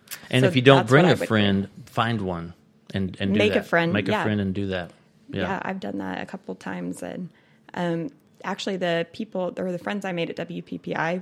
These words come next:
Speaker 2: we roomed together the next year. I mean,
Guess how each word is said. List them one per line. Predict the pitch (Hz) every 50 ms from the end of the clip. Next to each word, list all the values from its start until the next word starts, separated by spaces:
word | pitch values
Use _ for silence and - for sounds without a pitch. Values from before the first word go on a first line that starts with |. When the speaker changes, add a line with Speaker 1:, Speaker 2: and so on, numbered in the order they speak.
| - -
Speaker 2:
we | 196 196
roomed | 185 185 180 190 190
together | 190 180 170 151 151 156 160
the | 156
next | 190 175 160 151 - - -
year. | 156 156 147 151 170 - - _ _ _ _ _ _ _ _ _ _ _ _
I | - 160
mean, | 160 160 160 160 156 151 165 156